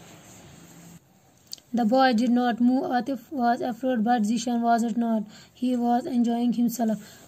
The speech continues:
तो अब वो, अ, चूंकि, अ, तो लड़कों ने जो है कोई हरकत नहीं, आतिफ,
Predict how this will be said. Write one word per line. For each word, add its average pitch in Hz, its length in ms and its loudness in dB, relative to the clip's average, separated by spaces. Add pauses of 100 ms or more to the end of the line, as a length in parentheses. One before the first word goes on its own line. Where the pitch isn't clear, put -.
(180)
तो 247 140 2
अब 254 300 0
वो, 277 320 0 (280)
अ, 240 140 0
चूंकि, 247 480 0
अ, 269 380 -4 (800)
तो 254 80 0
लड़कों 247 340 2
ने 262 140 2
जो 233 120 0
है 254 140 0
कोई 262 240 0
हरकत 233 400 -2
नहीं, 233 200 2
आतिफ, 262 460 -2